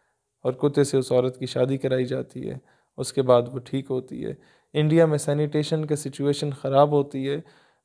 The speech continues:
तो वो एक कमोड बना के, ए, चौक में रखते हैं, उसे हार पहनाते हैं और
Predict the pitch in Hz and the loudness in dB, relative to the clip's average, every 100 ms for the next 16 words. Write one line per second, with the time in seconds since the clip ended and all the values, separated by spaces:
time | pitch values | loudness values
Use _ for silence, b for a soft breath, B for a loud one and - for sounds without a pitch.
0 | _ 143 135 160 151 156 139 143 170 151 | _ -4 2 4 4 2 2 4 4 2
1 | 139 135 127 127 143 165 - b b _ | 0 2 0 -2 -4 -6 -8 b b _
2 | _ - 147 143 - 160 160 151 135 131 | _ -2 0 0 6 6 6 0 -2 -2
3 | - 151 147 139 131 147 147 135 127 123 | -2 -2 0 2 4 4 4 -2 -2 -4
4 | 131 131 143 160 - - - 135 139 - | -6 -6 -8 -10 -14 -6 2 2 2 -6